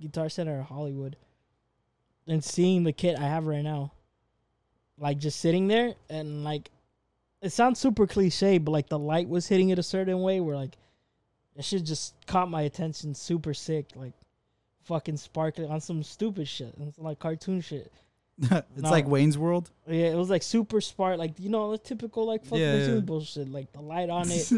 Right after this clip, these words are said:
Speaker 2: <laughs>
Speaker 1: everything goes black, it's just fucking illuminated, sparkles, like, it was fucking stupid, dude. I was like, "Hell yeah, that's fucking what the
Speaker 2: That's
Speaker 1: fuck."
Speaker 2: the one,
Speaker 1: That's
Speaker 2: yeah.
Speaker 1: the one. And I'm never gonna, that's it, like, this is where I'm at, like, it's a fucking,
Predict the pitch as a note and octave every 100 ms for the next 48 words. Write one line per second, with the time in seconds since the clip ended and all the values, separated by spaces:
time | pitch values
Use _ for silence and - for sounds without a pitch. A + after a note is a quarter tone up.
0 | G3+ - E3+ F3 F3+ F3 F3 D#3+ E3 E3+
1 | E3+ F3 - F3 E3+ - E3+ - F3 F3+
2 | E3 E3 E3 D#3+ E3 D#3+ E3 - - G4
3 | - _ - - E3 E3+ F3 E3+ E3 F#3
4 | A#3 C#4 G#3+ C#4+ C4+ C4 - A#3+ A#3+ E3+
5 | C#3 C#3 D#3 F3 F3 F#3 D3 - G3+ F#3
6 | D3+ C#3+ D#3 - - F#3+ - D#3+ D3+ D#3+
7 | D#3+ D#3+ D3 C3 A#2 A#2 F3 A#2 F3+ F3+
8 | E3 - _ _ _ _ D#3+ D#3 E3 F3
9 | G3 A3+ G#3+ G3 C3+ D#3 D#3+ A3+ D#3 C#3+
10 | C#3+ D3 D#3+ D#3 D#3+ D3+ D3 C#3+ C3+ C#3
11 | C#3 D3 C#3 - F3 G3 E3 C#3 -